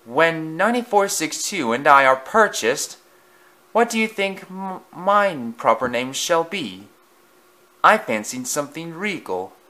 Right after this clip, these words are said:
Lord Frederick Reggerby has a certain charm to it,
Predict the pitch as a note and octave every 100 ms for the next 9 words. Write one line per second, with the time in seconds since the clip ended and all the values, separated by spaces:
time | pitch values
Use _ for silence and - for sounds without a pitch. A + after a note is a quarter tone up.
0 | _ _ _ _ _ _ _ B2+ C#3 F3
1 | G#3 A#3 - - G3+ G3+ F#3 F#3 F#3 -
2 | F3 A3 A3 A#2+ G#2+ F#2+ F#2 - _ _
3 | _ _ C#3+ C3+ C#3 - D3+ C3+ C3 -
4 | F#3+ G#3 C#3 - G2 F#2